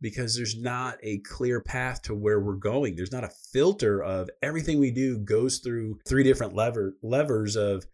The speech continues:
it's either great customer service or great quality product or it's profitable or we're not doing it. You know, they don't have any of that kind of thing. So there's problems everywhere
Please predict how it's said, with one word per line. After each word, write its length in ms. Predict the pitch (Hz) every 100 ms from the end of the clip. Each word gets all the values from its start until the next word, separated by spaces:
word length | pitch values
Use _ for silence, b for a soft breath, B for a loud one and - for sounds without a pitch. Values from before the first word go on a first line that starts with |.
| -
it's 240 | 117 113
either 240 | 139 135
great 300 | 107 117 127
customer 360 | 131 131 - 120
service 460 | 117 123 135 143 -
or 460 | 101 104 101 92 -
great 340 | 98 110 123 -
quality 400 | 127 123 120 110
product 420 | 120 110 135 135
or 80 | 113
it's 100 | 95
profitable 540 | - 123 151 147 117
or 100 | 117
we're 100 | 110
not 220 | 113 104 104
doing 220 | 120 101
it. 160 | - _
You 140 | 117
know, 240 | 107 113 110
they 180 | 117 127
don't 160 | 131
have 300 | - 135 139
any 180 | 123 101
of 80 | 87
that 180 | 85 -
kind 140 | 87
of 100 | 85
thing. 280 | 95 95 98 _
So 580 | - 110 110 104 98 - -
there's 180 | 101
problems 380 | 101 113 113 107
everywhere 220 | 113 127